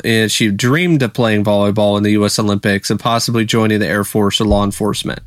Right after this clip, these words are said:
At around nine thirty P M, after an argument with her parents, which I'm gonna provide some details on that because the segment only provided vague stuff. The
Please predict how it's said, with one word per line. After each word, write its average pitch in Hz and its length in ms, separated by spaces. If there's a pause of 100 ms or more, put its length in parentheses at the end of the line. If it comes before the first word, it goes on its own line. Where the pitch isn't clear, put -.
(680)
At 127 120
around 160 260
nine 160 240
thirty 156 240
P 143 260
M, 139 160
after 131 240
an 120 80
argument 117 420
with 117 120
her 127 100
parents, 107 640 (420)
which 120 220
I'm 156 140
gonna 214 140
provide 143 360
some 123 140
details 113 480
on 101 180
that 98 320
because 107 420
the 110 640
segment 147 520
only 123 240
provided 117 540
vague 110 320
stuff. 135 500 (880)
The 139 200